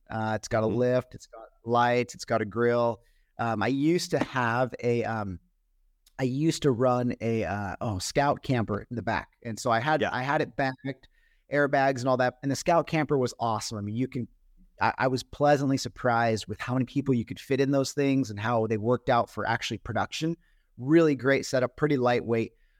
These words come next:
Speaker 1: But, you know, I'm more of a fan of the custom configuration inside. I'm not so much a fan of, like, the, you know, the table's here and the, this is here. And I'm like, "I don't need some of that stuff." And some of it I, maybe was excessive. So I,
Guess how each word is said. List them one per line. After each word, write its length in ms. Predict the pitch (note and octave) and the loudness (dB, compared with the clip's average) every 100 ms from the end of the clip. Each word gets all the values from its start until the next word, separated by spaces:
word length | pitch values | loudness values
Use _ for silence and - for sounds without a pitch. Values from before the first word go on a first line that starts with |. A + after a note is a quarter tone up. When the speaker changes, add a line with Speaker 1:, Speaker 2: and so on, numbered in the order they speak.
| _ | _
Speaker 1:
But, 320 | E3+ E3 D#3 - _ _ _ _ _ | 2 4 2 -2 _ _ _ _ _
you 140 | C#3+ D#3 | -2 2
know, 260 | C#3+ C3+ _ _ - | 2 0 _ _ -4
I'm 200 | C#3 D#3 | 0 2
more 340 | D3+ D#3 D3+ | 2 2 2
of 60 | C#3 | 0
a 80 | B2+ | -2
fan 340 | C#3 B2+ C3 | -2 0 0
of 100 | G#2+ | 0
the 80 | - | -2
custom 420 | - A#2+ - B2 | -2 -2 -2 -4
configuration 840 | A#2+ A2+ A#2+ A2 G#2 A2+ - C3 | -4 -2 -2 0 0 0 0 -2
inside. 480 | B2+ - C3+ C3+ C#3 | -2 -2 0 2 0
I'm 120 | G#2+ | -2
not 280 | A2 A#2 A#2 _ _ | -2 -2 -4 _ _
so 220 | - B2 B2 | -6 -2 0
much 220 | A#2+ A#2+ | 0 0
a 80 | G#2 | 0
fan 360 | C3+ B2 A#2+ | 0 0 2
of, 120 | A2 G2+ | 0 -2
like, 220 | G2 - | -4 -4
the, 180 | F#2 F2+ | -8 -6
you 100 | A#2+ | -6
know, 120 | G#2 | -4
the 100 | G#2 | -6
table's 400 | - F#3 D#3+ C#3 | -2 0 2 0
here 280 | - F#3 C3+ | 2 2 4
and 120 | A#2 | 2
the, 40 | A#2 | 0
this 220 | D#3 D#3 | -2 -2
is 100 | A#2+ | -2
here. 180 | F#3 E3+ | 2 2
And 80 | C3 | 2
I'm 80 | |
like, 140 | A#2 - | 0 -2
"I 120 | D3 | -4
don't 220 | E3 D#3 - | -2 -2 -6
need 540 | B2+ B2 C#3+ D3 C#3+ - | -8 -2 0 0 0 -4
some 220 | C#3+ C#3+ | -2 0
of 60 | |
that 200 | C#3+ C3+ | 2 0
stuff." 340 | - C#3+ C#3 - | -2 -2 -2 -4
And 100 | A2+ | -4
some 200 | C3+ C3+ | 0 0
of 120 | A#2+ | 2
it 100 | A#2+ | 2
I, 200 | G#2+ G#2 _ _ _ _ _ - - | 2 -2 _ _ _ _ _ -16 -12
maybe 320 | - C3+ B2 A#2+ | -2 0 2 2
was 180 | A2 A2 | 0 0
excessive. 520 | - C#3+ C3 C#3 A#2 | 0 0 2 0 0
So 140 | D#3+ | 4
I, 140 | C#3 | 4